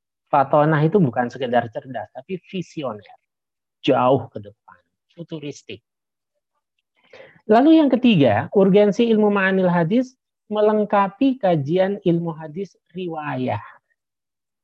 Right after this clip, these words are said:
Karena selama ini di era awal, kajian hadis kan riwayah, kan? Cara periwayatan hadis, syarat periwayatan hadis, syarat para perawi hadis, syarat hadis makbul.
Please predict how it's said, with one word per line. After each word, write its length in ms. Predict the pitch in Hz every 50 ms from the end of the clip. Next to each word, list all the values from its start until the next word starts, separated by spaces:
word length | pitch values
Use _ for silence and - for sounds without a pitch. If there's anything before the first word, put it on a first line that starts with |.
| _ _ _
Karena 320 | - 120 120 143 190 214
selama 460 | - - 175 151 143 143 139 139 147
ini 240 | 185 214 220 160 123
di 100 | 113 139
era 300 | - 131 131 127 127 127
awal, 560 | 143 147 165 147 131 123 120 135 156 175 185 _ _ -
kajian 340 | 143 131 123 123 135 131 127
hadis 300 | 127 143 139 147 208 -
kan 160 | - 269 277
riwayah, 500 | 269 269 254 226 185 143 117 104 104 95 - -
kan? 160 | 113 117 _ _ _ _ _ _ _ _ _ _ _ _ _ _ _ _ _ _ _ _ _ _ _ _
Cara 320 | - 117 110 107 110 110 107
periwayatan 580 | - - 110 110 110 110 107 107 107 107 107 104
hadis, 560 | 101 - 110 110 104 98 101 107 107 107 -
syarat 400 | - 117 110 104 107 107 107 -
periwayatan 560 | _ - 107 107 107 107 107 101 - 110 107 107 104
hadis, 380 | 110 107 101 104 117 107 - _
syarat 400 | - 123 117 110 113 113 110 - _
para 240 | - 110 107 110 107 - -
perawi 320 | - 110 107 101 - 104 98
hadis, 500 | - 107 101 98 95 - 113 107 110 _ _ _ _ _ _ _ _ _ _ _ _ _
syarat 400 | _ - 135 120 117 120 113 110 -
hadis 320 | - 113 104 107 104 - 113
makbul. 560 | 110 107 - _ _ 110 113 113 113 113